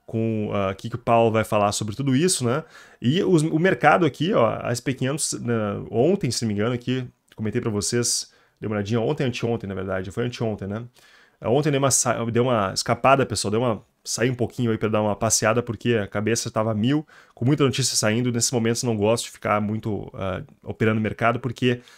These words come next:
qualquer coisa que sai, notícia, et cetera, afeta muito, tá bom? E esses próximos dias vão ser assim: a gente vai ter notícia amanhã, vai ter notícia quarta-feira que vem. Eu não espero uma grande decisão do Bitcoin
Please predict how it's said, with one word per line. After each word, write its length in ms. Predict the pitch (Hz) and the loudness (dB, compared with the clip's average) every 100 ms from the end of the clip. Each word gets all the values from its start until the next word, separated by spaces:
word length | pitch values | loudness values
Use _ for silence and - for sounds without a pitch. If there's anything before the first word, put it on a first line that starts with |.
| _ | _
qualquer 360 | - 113 156 156 | -6 4 4 6
coisa 340 | 139 147 131 | 6 6 4
que 80 | 127 | 0
sai, 320 | - 131 135 | 2 4 4
notícia, 540 | 120 110 - 135 - 113 | 2 0 0 2 2 0
et 100 | - | 0
cetera, 540 | 123 120 123 117 113 107 | 0 0 0 0 0 -2
afeta 380 | 107 - 110 107 | -4 0 0 0
muito, 260 | 113 101 90 | -2 -4 -4
tá 120 | 98 | -4
bom? 220 | 101 110 | -2 -2
E 80 | 131 | 0
esses 180 | 135 - | 0 2
próximos 320 | 147 143 143 | 2 2 2
dias 160 | 131 139 | 2 2
vão 120 | 147 | 2
ser 120 | - | 2
assim: 240 | 147 - | 2 0
a 20 | 127 | -2
gente 100 | 101 | -2
vai 100 | 101 | -2
ter 140 | 117 | -2
notícia 260 | 117 - - | -2 -2 -2
amanhã, 460 | 110 107 143 160 143 - - _ | -2 0 0 0 -2 -14 -20 _
vai 100 | 107 | -4
ter 120 | 120 | -2
notícia 240 | 117 - | -2 -2
quarta-feira 400 | 117 113 110 120 | -2 -2 0 0
que 60 | 107 | 0
vem. 260 | 110 143 143 - - | 0 0 -4 -18 -4
Eu 120 | - 175 | 2 4
não 80 | |
espero 340 | 185 - 156 165 | 4 4 4 4
uma 100 | 151 | 2
grande 200 | 135 143 | 2 2
decisão 260 | 131 131 | -2 -2
do 80 | 123 | -2
Bitcoin 560 | 120 - - 110 120 | -4 -6 -4 -2 -2